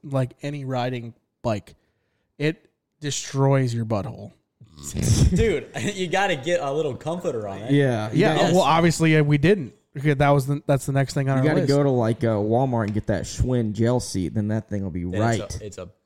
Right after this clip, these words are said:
Speaker 2: Cadillac. 'Cause I had to do the same thing.
Speaker 1: Like,
Speaker 3: Did you really? <laughs>
Speaker 2: Yes.
Speaker 3: You actually did that? I just made that up. <laughs>
Speaker 1: it was brutal.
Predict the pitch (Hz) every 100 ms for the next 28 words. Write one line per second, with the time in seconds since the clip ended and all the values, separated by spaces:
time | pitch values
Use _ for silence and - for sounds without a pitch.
0 | _ _ _ _ - 98 98 85 80 _
1 | _ _ _ 101 104 98 98 95 101 95
2 | 92 131 131 127 160 226 147 143 202 214
3 | 175 165 170 185 160 156 147 147 135 139
4 | 135 135 - 180 147 - - - - -
5 | - - 480 _ _ _ _ _ _ _
6 | _ _ - _ _ 143 127 - 117 110
7 | 107